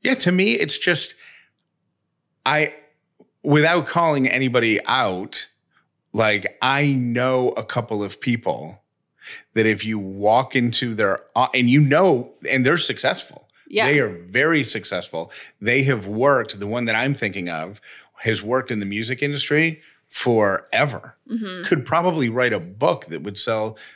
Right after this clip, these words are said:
Speaker 1: a gazillion copies with stories that he's had from the music industry,
Speaker 2: Mm-hmm.
Speaker 1: right? And he fills his space with memorabilia from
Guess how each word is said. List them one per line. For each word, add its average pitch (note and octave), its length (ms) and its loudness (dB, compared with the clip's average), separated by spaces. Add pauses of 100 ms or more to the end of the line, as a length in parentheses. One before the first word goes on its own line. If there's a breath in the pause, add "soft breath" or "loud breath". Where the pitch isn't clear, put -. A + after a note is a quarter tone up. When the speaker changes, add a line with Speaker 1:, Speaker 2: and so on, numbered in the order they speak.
(100)
Speaker 1:
a G2+ 80 -6
gazillion A#2+ 420 -2
copies A2+ 460 -4
with F2+ 100 -6
stories F#2+ 640 0
that F#2+ 100 -8
he's F2+ 160 -10
had F#2 220 -2
from F#2 220 -6
the E2+ 60 -6
music E2+ 320 -8
industry, - 360 -10
Speaker 2:
Mm-hmm. G3+ 180 -2
Speaker 1:
right? G2+ 240 0 (400 loud breath)
And A2+ 460 2 (1400)
he D#3+ 220 2
fills C#3+ 560 2
his C3 220 -2
space C3 540 0
with G#2 380 -4
memorabilia G#2+ 880 -2
from G#2+ 680 -4